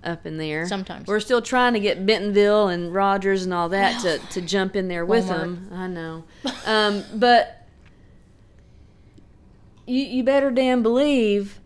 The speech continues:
Speaker 1: that it's happening in all these other rural, more conservative areas throughout the state that don't have a Lucy's Place.
Speaker 2: Right.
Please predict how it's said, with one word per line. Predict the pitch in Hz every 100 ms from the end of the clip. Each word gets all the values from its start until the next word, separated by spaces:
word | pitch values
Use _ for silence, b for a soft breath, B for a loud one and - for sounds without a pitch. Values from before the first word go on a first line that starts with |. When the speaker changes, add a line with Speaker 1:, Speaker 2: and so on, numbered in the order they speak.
| -
Speaker 1:
that | 208
it's | 202 190
happening | 208 220 214 202 196
in | 196 185 180 -
all | 202 240
these | 254 254 226
other | 202 196 196 185
rural, | 180 214 254 262 262 262 262 b b
more | - 220 254
conservative | 269 262 - 208 202 202 196 196 190 196 - b b b
areas | 226 220 202 185 165 165 - b b
throughout | - 226 - 226 233
the | 233
state | - 214 190 170 - b b b b b -
that | 240
don't | 302 427 415
have | 220 185
a | 170
Lucy's | 175 170 - 147
Place. | - - - - - - -
Speaker 2:
Right. | 233 294